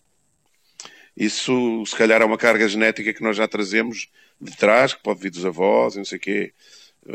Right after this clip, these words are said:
ou, ou, ou inclusivamente de antes, não é? Um bocadinho como as doenças, cancros que se transmitem de família e outro tipo de doenças.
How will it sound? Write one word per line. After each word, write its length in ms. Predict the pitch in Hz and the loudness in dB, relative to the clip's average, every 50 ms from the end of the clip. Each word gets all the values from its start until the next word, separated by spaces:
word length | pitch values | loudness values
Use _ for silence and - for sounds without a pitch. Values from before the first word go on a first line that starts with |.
| 62 69 87 101 107 95 101 | -8 -4 0 0 0 0 0
ou, 120 | - 113 107 | -2 0 2
ou, 200 | 107 107 104 101 101 | 2 2 2 2 0
ou 100 | 101 101 | 0 -2
inclusivamente 640 | 101 95 - 92 85 98 98 90 95 110 120 120 _ | -2 -4 -6 -8 -6 -4 -4 -2 -2 -4 -4 -6 _
de 440 | - - 73 _ _ _ _ - 98 | -20 -20 -20 _ _ _ _ 0 2
antes, 260 | 117 139 143 - - | 2 2 0 -6 -12
não 100 | - - | -12 -12
é? 80 | 85 - | -14 -14
Um 60 | - - | -14 -16
bocadinho 280 | - - 98 98 98 | -10 -8 -6 -6 -6
como 140 | - - 107 | -4 0 0
as 120 | 101 98 92 | 0 0 0
doenças, 680 | - 101 101 107 110 104 - - 95 87 - - - _ _ _ - - _ _ _ _ _ _ _ _ _ _ _ _ _ _ _ _ _ _ _ _ | -2 0 0 2 2 0 -2 -6 -10 -10 -10 -12 -12 _ _ _ -18 -18 _ _ _ _ _ _ _ _ _ _ _ _ _ _ _ _ _ _ _ _
cancros 500 | - 127 120 117 110 - - 90 87 - | 2 2 4 4 2 -2 -6 -8 -8 -8
que 180 | - - - - | -8 -8 -10 -10
se 100 | - - | -8 -4
transmitem 540 | - 107 98 85 85 101 107 101 - 101 | -2 -2 -2 -2 -4 -4 -6 -4 -4 -6
de 80 | 90 - | -6 -6
família 400 | - 92 90 87 101 117 131 123 | -8 -8 -6 -4 -2 -2 -2 0
e 60 | 110 101 | 0 -2
outro 180 | 98 - - | -2 -4 -8
tipo 200 | - 92 - - | -12 -12 -12 -12
de 60 | 60 | -10
doenças. 440 | 65 90 98 107 110 - - - - | -6 -4 -4 -4 -6 -8 -12 -14 -16